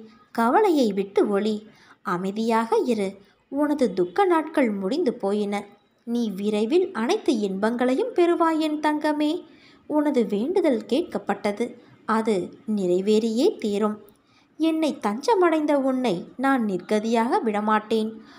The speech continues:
ஒருபோதும் கைவிட மாட்டேன் என்பதையும் நீ உறுதியாக நம்பு. உன் பிரச்சனைகள், நோய், கடன் அனைத்தும் மாறி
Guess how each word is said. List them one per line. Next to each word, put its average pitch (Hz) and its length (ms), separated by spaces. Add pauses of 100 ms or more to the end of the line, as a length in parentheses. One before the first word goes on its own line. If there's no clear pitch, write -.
(240)
ஒருபோதும் 240 720 (320)
கைவிட 254 460
மாட்டேன் 220 420
என்பதையும் 233 640 (220)
நீ 254 240
உறுதியாக 214 680
நம்பு. 208 380 (560)
உன் 277 280
பிரச்சனைகள், 214 680 (260)
நோய், 220 400 (300)
கடன் 262 380
அனைத்தும் 220 560
மாறி 302 400